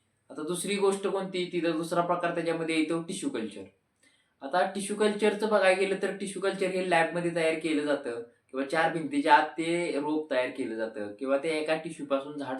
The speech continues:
तयार केलं जातं. तर हे झाड तयार करत असताना त्या ठिकाणी पूर्ण सॅनिटायझेशन असेल किंवा पूर्ण त्या ठिकाणी काळजी घेऊन पूर्ण त्या ठिकाणी रोगमुक्त किंवा कीडमुक्त आपल्याला झाड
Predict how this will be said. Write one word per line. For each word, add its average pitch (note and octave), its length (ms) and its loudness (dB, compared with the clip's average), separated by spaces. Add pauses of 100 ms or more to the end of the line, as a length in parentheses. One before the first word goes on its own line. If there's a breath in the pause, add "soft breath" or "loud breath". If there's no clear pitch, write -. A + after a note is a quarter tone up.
तयार C#3+ 180 6
केलं G2+ 280 -8
जातं. G2 260 -14 (1300 soft breath)
तर C#3 40 -12
हे E3+ 220 2
झाड F#3+ 320 6
तयार F3 200 10
करत E3+ 280 0
असताना E3 400 -2
त्या D#3+ 200 -2
ठिकाणी E3+ 580 -4 (320 soft breath)
पूर्ण E3+ 280 0
सॅनिटायझेशन D3 840 0
असेल D#3 420 -2
किंवा D#3+ 160 2
पूर्ण F#3 400 -2
त्या F#3 220 2
ठिकाणी D#3 360 0
काळजी C3+ 460 2
घेऊन G#2+ 460 -4 (560 soft breath)
पूर्ण F#3 300 0
त्या F#3+ 220 2
ठिकाणी C#3+ 420 -2
रोगमुक्त C#3 600 0
किंवा D3+ 160 -4
कीडमुक्त C3+ 540 -2
आपल्याला C#3 560 2
झाड C3 280 0